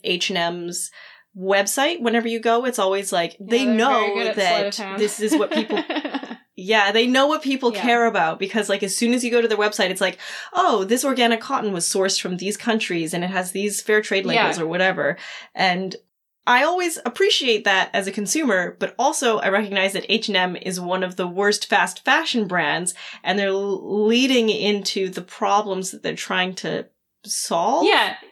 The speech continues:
Speaker 2: but you're right. They are, like, they are at least doing some things, so, uh, is that better than nothing? I guess. <laughs> Like
Speaker 1: <laughs> So I did buy some underwear from a big corporation that is perhaps evil, um,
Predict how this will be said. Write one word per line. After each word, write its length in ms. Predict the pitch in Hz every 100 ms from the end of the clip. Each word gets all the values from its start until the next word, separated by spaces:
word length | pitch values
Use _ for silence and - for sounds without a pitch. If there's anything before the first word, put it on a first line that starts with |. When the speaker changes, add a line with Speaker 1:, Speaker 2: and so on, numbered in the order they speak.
| -
Speaker 2:
but 60 | 370
you're 220 | 415 381
right. 240 | 240 202
They 120 | 262
are, 200 | 277 311
like, 280 | 349 277 - - _ _ _ _ _
they 120 | 277
are 100 | 339
at 100 | 403
least 280 | 294 294 -
doing 240 | 247 233 226
some 340 | - 202 202
things, 420 | 196 180 185 190
so, 500 | - - 196 190 190 _ _ _ _ _ _
uh, 280 | 220 240 262 - - - - -
is 140 | -
that 180 | 247 247
better 240 | 254 247
than 160 | 247 240
nothing? 400 | 214 - 277 277
I 80 | 214
guess. 560 | 220 233 220 - - -
<laughs> 40 |
Like 180 | - 277
Speaker 1:
<laughs> 960 | 294 285 359 349 - 320 381 311 - - 269 370 - - -
So 340 | - 233 233 226
I 180 | 226
did 200 | 220 302 302
buy 200 | 302 302
some 160 | 302
underwear 400 | 254 240 233 226
from 440 | 233 208 208 208 190
a 80 | 190
big 280 | 185 202 208
corporation 680 | - 214 190 185 185 190 190
that 140 | 170
is 180 | 185 180
perhaps 680 | - - 269 339 - - -
evil, 320 | - 285 392 480 508 - - - -
um, 380 | 208 208 208